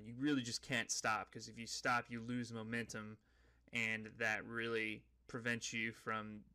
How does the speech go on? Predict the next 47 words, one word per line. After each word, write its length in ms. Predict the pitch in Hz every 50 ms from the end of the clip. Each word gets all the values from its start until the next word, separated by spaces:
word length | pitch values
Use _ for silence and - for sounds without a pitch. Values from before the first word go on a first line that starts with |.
| _ _ _ _ - - - _ -
extending 760 | 131 131 - - - - 135 123 123 120 120 117 117 117 117 113
your 160 | 113 113 110
results 640 | 110 120 107 117 120 117 110 - - - - - - - -
in 80 | - 117
the 80 | 117 110
way 120 | 113 110
you 160 | 110 110 110
want. 240 | 113 113 113 113 113 - _ _ _ _ _ _ _ _ _ _ _ _ _ -
Uh, 240 | - 120 120 117 - -
and 220 | 127 127 131 139
then 340 | 143 143 139 139 139 139 135 - - _ _ _ _ _ _ - - - - - -
also 260 | 139 175 - - 208
just 240 | 180 185 180 147 131
building 300 | 156 170 165 175 170 160
out 160 | 165 - -
that 120 | 147 143
schedule 380 | - - - 147 147 147 156 147
based 320 | 131 135 139 143 - -
on 260 | 143 135 135 131 131
your 400 | 127 127 131 131 131 131 127 131
own 240 | 127 139 151 156 156
schedule 460 | 147 - - 156 151 147 156 165 160
with 160 | 139 127 120 -
the, 80 | 117 - -
with 140 | 117 117 -
the 180 | - 113 110 117 - _ _ _
district 380 | - 151 147 - - 139 - -
calendar, 800 | - - 170 165 165 160 160 160 160 165 165 160 156 156 156 - - _ _ _ _ - - 120
and 160 | 120 120 113
building 340 | 123 123 127 123 127 123 123
your 100 | 123 123
own 120 | 123 120
schedule 320 | - - 123 117 127 127
based 320 | 120 - 120 120 123 - 127
on 120 | 120 120
the, 300 | 120 117 117 117 117 -
on 140 | 113 113 113
the 40 | 113
needs 300 | 113 113 110 113 104 98
of 100 | 113 104
the 80 | -
kids 440 | - - - 135 127 123 120 117 113
and 120 | 113 113 110
trying 260 | - 123 117 113 110
to 100 | - 117
anticipate 680 | 117 113 - - 117 - - - - 117 113 - -
those. 380 | 110 107 104 101 104 107 -